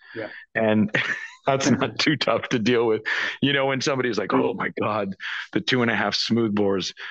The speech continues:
Speaker 2: for two sixty-five is gonna be, like, ninety-five pounds of nozzle reaction." I'm like,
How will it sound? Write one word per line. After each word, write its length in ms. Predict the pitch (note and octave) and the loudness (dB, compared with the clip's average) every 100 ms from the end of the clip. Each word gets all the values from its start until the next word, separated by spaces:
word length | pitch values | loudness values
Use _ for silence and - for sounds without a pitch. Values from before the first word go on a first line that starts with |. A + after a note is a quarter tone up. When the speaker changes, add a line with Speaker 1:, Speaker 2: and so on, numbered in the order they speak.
| - - | -14 -10
Speaker 2:
for 100 | - G2+ | -4 0
two 200 | - A#2 | 2 4
sixty-five 760 | A#2 - G#2+ - A2+ A2+ G2+ | 2 4 2 2 2 2 2
is 100 | G2+ | 2
gonna 180 | G2+ G#2 | 0 2
be, 120 | G#2 | 2
like, 340 | G2 G2 - - - - - | 2 -2 -4 -8 -12 -8 0
ninety-five 800 | B2+ G#2+ B2 B2 A2 A2 G#2 F2 | 0 2 0 0 0 0 0 -2
pounds 340 | G#2 G#2 G2+ | 0 0 0
of 80 | F2+ | 0
nozzle 360 | F#2 G#2 G2 F#2+ | 0 0 0 -2
reaction." 460 | F#2+ F2+ - G2 | -2 -2 -4 -4
I'm 120 | G2 | -4
like, 220 | F#2+ F#2 | -4 -6